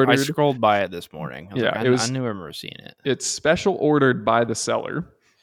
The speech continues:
Speaker 2: It's a one of one Ford G T twenty twenty-one, five hundred and forty-one miles, for sale by the original owner in Texas.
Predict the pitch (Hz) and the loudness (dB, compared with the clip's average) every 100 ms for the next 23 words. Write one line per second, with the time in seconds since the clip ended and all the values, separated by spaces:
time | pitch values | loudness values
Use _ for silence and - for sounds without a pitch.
0 | _ 143 135 123 120 135 143 131 123 120 | _ -4 -2 0 4 4 4 6 6 6
1 | 127 160 - - 123 123 127 123 127 113 | 2 -2 -10 -2 -2 -2 -6 -4 -4 -4
2 | - 127 139 147 139 123 113 - 127 156 | -4 -4 -4 -2 -2 -2 -4 0 2 4
3 | 170 165 147 - 160 156 160 147 139 113 | 2 2 0 -2 -2 0 0 0 2 0
4 | 113 113 117 - - _ - 127 131 131 | 0 0 -2 -8 -20 _ -8 -2 2 4
5 | 120 113 113 107 117 131 156 151 - 131 | 4 2 2 -2 -2 0 2 2 2 2
6 | 127 123 127 110 110 - 113 - - - | 2 0 -2 -6 -8 -6 -6 -6 -10 -10
7 | - | -12